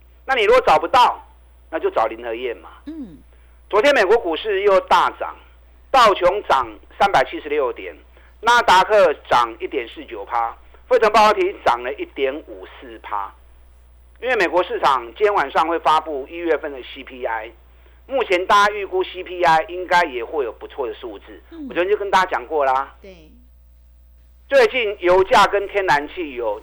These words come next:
Speaker 1: 涨一波上来，可是最近现在是二月份嘛。
Speaker 2: 嗯。
Speaker 1: 那一月份油跟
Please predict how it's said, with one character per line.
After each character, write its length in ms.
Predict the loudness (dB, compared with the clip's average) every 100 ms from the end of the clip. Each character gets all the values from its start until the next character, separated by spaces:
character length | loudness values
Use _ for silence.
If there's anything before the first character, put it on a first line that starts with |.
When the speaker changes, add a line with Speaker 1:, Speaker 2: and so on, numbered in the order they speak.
| -8
Speaker 1:
涨 200 | -6 -6 -8
一 40 |
波 240 | -10 -8
上 200 | -6 -8 -8
来， 220 | -14 -16 -18 -20 _ _ _ _ _ _ _ -12
可 160 | -8
是 100 | -6 -2
最 200 | 0 0
近 240 | -4 -8
现 160 | -4 -2
在 80 | -2
是 80 |
二 140 | -2 -2
月 160 | 0 -2
份 180 | -2 -6
嘛。 180 | -12 -20 -20
Speaker 2:
嗯。 200 | -20 -20 -20 -20 _ _ _ _
Speaker 1:
那 160 | -2 0
一 100 | 2
月 160 | 4 6
份 360 | 6 4 0 -10 -20 -20 -12
油 240 | 2 4 6
跟 300 | 4 0